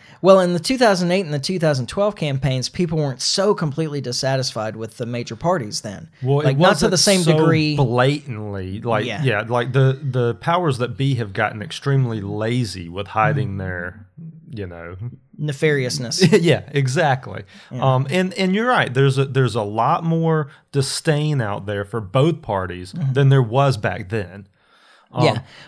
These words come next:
Speaker 1: Well, and I can see people going out there and, like, okay, so they're not gonna vote for the Libertarian Party this time, but they were hearing some things, like, they heard some stuff during the election that started making them, like, really think about it.
Speaker 2: Yeah.
Speaker 1: And then one of these terrible candidates, who whatever terrible candidates were offered,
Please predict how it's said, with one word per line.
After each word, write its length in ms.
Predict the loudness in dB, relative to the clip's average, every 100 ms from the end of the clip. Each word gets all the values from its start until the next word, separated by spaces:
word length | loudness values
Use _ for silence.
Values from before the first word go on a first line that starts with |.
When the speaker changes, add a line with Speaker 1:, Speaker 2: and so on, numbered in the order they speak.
| 6
Speaker 1:
Well, 160 | 8
and 120 | 8
I 80 | 6
can 140 | 4 0
see 200 | 0 -2
people 260 | -2 -2
going 280 | 0 2 2
out 160 | 0 2
there 340 | 4 4 2
and, 380 | 0 -4 -4 -2
like, 260 | -2 0
okay, 340 | -2 0 -2 -2
so 200 | -2 0
they're 160 | 2
not 180 | 2 0
gonna 180 | 2 0
vote 260 | 2 0 0
for 100 | -4
the 80 | -2
Libertarian 580 | -2 -2 -4 -2 -2
Party 300 | -2 -2 -2
this 200 | -2 -4
time, 340 | -2 -2 -2 -6 -14 -20 _
but 160 | -4 2
they 120 | 4
were 100 | 4
hearing 320 | 2 -2 -2
some 200 | 0 -2 -2
things, 400 | -2 -2 -2 -4
like, 140 | -2
they 200 | 0 0
heard 200 | 2 0
some 140 | 0 -2
stuff 260 | 0 -2
during 220 | 0 -2
the 80 | 0
election 420 | 0 0 -2 -4
that 100 | -4
started 280 | 0 2 2
making 260 | 2 0 0
them, 140 | -2
like, 220 | 0 0
really 200 | 0 -2
think 240 | -2 -4 -8
about 220 | -12 -14
it. 120 | -14 -6
Speaker 2:
Yeah. 180 | -4 0
Speaker 1:
And 120 | 4
then 160 | 6 8
one 100 | 6
of 80 | 6
these 180 | 4 2
terrible 380 | 2 2 2
candidates, 460 | 0 0 0 -2 -4
who 100 | -2
whatever 340 | 2 2 2
terrible 400 | -2 0 0 0
candidates 480 | -2 -2 0 0 0
were 180 | 2 4
offered, 440 | 4 2 -2 -8